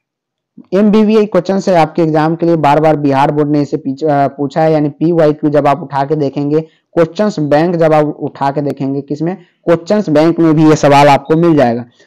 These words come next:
और सबसे ज्यादा बार ये सवाल पूछा गया है कि महत्तम भेदन क्षमता किसकी होती है, एक्स किरण,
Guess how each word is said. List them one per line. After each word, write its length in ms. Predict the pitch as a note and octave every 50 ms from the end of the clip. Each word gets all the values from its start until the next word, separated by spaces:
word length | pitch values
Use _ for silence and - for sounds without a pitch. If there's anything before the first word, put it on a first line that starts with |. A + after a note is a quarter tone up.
| _ _ -
और 60 | D3+
सबसे 300 | D3+ - E3+ D#3+ - A3
ज्यादा 280 | G3+ G3 F#3 F3+ F#3 F3+
बार 140 | F3+ F3 F3
ये 80 | E3+
सवाल 260 | E3 E3+ D3+ D3 D3+ D#3
पूछा 320 | - D#3 D3 - D3+ D3+
गया 160 | D#3 D#3 C#3+
है 140 | D3 D#3+ E3+
कि 120 | E3+ D#3+
महत्तम 540 | D3 C#3 C3 C#3 C#3 C3+ - - E3+ F3+ E3+
भेदन 300 | D3+ C#3+ C3+ D#3 D#3+ E3+
क्षमता 300 | D#3+ - C#3 C#3 - D3
किसकी 300 | C#3+ - C3+ - - E3
होती 280 | D#3 D3 C#3 D3 C#3 C3+
है, 100 | C#3 -
एक्स 300 | - D3 C#3+ C#3+ - -
किरण, 300 | _ D3 C#3+ C#3+ D3